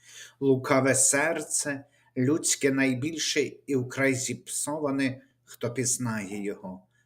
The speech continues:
Ремі-, Єремії сімнадцять дев'ять. Нам здається,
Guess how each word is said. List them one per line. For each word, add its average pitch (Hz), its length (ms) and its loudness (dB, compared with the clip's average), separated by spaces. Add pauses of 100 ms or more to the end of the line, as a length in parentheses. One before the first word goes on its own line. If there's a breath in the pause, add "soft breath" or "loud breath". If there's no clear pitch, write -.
(100)
Ремі-, 123 500 0
Єремії 131 880 -2
сімнадцять 120 1040 -6
дев'ять. 107 340 -12 (460 loud breath)
Нам 151 140 2
здається, 156 760 2